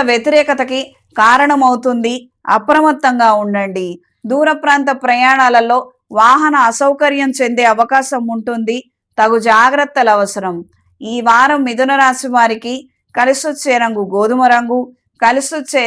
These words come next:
దిక్కు పడమర, కలిసొచ్చే సంఖ్య ఒకటి. ప్రతిరోజు ప్రతినిత్యం శ్రీ విష్ణు సహస్రనామాలను క్రమం తప్పకుండా పఠించండి. అవకాశం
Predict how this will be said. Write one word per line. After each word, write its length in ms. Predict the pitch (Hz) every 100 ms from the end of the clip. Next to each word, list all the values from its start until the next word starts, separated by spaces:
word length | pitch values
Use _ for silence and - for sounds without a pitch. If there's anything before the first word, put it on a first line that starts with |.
| 214
దిక్కు 260 | 208 202 196
పడమర, 400 | 196 208 254 247 240 247 _ _ - 240
కలిసొచ్చే 580 | 262 277 320 302 277 214 214
సంఖ్య 300 | 208 220 269 233
ఒకటి. 440 | 202 190 180 156 151 _ _ -
ప్రతిరోజు 600 | 226 240 277 262 233 262 254
ప్రతినిత్యం 640 | 233 233 269 269 254 254 254 _ _ -
శ్రీ 160 | - 247 247
విష్ణు 260 | 262 320 320
సహస్రనామాలను 1080 | 302 277 262 277 254 226 233 233 226 220 233 247 _ _ -
క్రమం 320 | 220 254 285 294
తప్పకుండా 520 | 277 277 269 262 247 226
పఠించండి. 680 | 208 247 254 254 226 226 233 - _ _
అవకాశం 640 | - 220 262 320 311 311